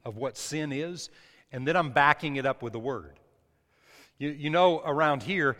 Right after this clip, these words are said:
that I will never give you my opinion without Word, because my opinion really doesn't matter if it's not backed up by the Word. Because when I give you the Word, then the Holy Spirit can take the Word I give you and reveal it to you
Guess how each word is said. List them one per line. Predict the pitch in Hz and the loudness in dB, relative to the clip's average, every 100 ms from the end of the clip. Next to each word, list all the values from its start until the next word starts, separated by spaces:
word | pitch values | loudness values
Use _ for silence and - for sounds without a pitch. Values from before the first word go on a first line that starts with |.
| - - | -8 -14
that | - | -2
I | 139 | 2
will | 180 147 | 4 2
never | 143 208 185 151 | 4 4 4 0
give | 131 165 | -2 -4
you | 135 135 131 131 | -4 -6 -6 -6
my | 127 143 151 | 0 2 2
opinion | 127 - 196 170 123 120 131 123 | -2 -4 -4 -4 -6 -8 -10 -8
without | 127 127 127 113 | -4 0 0 0
Word, | 131 113 82 - _ _ _ _ _ _ _ _ _ - | -4 -4 -10 -20 _ _ _ _ _ _ _ _ _ -12
because | 123 143 110 | -4 -4 0
my | 143 170 | 4 4
opinion | 151 - 220 180 147 | 4 0 -2 0 -2
really | 143 175 214 | 0 2 2
doesn't | 160 165 127 120 | 2 0 0 -2
matter | 156 190 143 131 | 2 4 2 -2
if | 117 | -2
it's | 131 - | -8 0
not | 147 135 113 | 0 0 4
backed | 151 - 156 | 4 4 0
up | 156 127 | -2 -2
by | 113 117 | -2 -2
the | 107 | -2
Word. | 113 117 69 _ _ _ _ _ - - _ | -8 -10 -12 _ _ _ _ _ -20 -20 _
Because | 131 160 117 | -2 -2 2
when | 151 | 4
I | 151 | 4
give | 139 190 | 4 0
you | 175 | 0
the | 139 | 0
Word, | 127 190 247 196 | 2 4 6 4
then | 135 151 | 2 0
the | |
Holy | 139 180 165 | -2 -2 -4
Spirit | - - - 254 202 175 | -4 -8 -2 2 2 2
can | - 143 | -8 -4
take | 185 170 - | -2 -2 -4
the | |
Word | 143 165 175 | -4 0 4
I | 135 | 4
give | 123 156 233 | 4 -2 -2
you | 147 143 - - - | -2 -4 -6 -16 -10
and | 135 139 | -6 -4
reveal | 131 113 185 180 | -4 0 2 2
it | 160 | -2
to | - | -8
you | 139 160 226 135 135 | -6 -2 -2 -4 -8